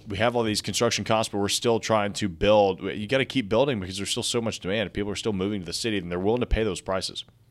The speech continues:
Last fiscal year's four point four one billion dollar construction value comprised eleven thousand eight hundred and sixty-two permits. Only about twenty-seven po-, uh, percent of those were for commercial.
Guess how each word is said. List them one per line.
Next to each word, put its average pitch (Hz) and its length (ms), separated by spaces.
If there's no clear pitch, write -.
Last 123 460
fiscal 143 380
year's 117 460
four 131 300
point 117 260
four 117 320
one 104 480
billion 117 300
dollar 107 260
construction 98 480
value 101 300
comprised 98 580
eleven 107 400
thousand 107 380
eight 98 160
hundred 107 220
and 85 120
sixty-two 110 480
permits. - 680
Only 117 120
about 120 180
twenty-seven 131 500
po-, 120 300
uh, 101 220
percent 117 340
of 110 140
those 120 320
were 107 100
for 107 240
commercial. 113 720